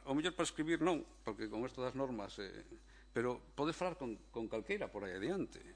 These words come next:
É un instrumento útil. Eu coñezo xente, algún fillo dun vello conselleiro do, da Xunta do, de Fraga,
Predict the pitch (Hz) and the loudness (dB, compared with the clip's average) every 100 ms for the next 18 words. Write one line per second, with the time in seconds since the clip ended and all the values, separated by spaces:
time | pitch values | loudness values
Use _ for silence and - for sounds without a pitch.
0 | - 117 147 202 - 117 113 131 190 - | 2 4 6 4 0 0 2 0 -2 -6
1 | - - - - - - - - - - | -16 -16 -18 -18 -18 -20 -20 -20 -20 -20
2 | - - - - - - 117 117 107 - | -20 -20 -20 -20 -20 -8 -4 -4 -6 2
3 | 123 127 143 170 170 87 - - - - | 4 6 6 6 4 -2 -2 -16 -20 -20
4 | - - - - - - 113 127 139 120 | -20 -20 -20 -20 -10 0 2 4 2 0
5 | - 165 135 120 117 117 113 - - - | -2 0 2 0 0 -2 -4 -8 -16 -20
6 | - - - 110 117 123 123 120 123 143 | -20 -20 -18 -6 -2 -2 -2 0 2 4
7 | 120 117 104 104 - 104 101 101 143 120 | 4 4 2 -4 -8 -6 -4 0 0 2
8 | 113 107 101 92 92 92 - 131 156 175 | 4 4 2 -4 -8 -8 0 4 4 2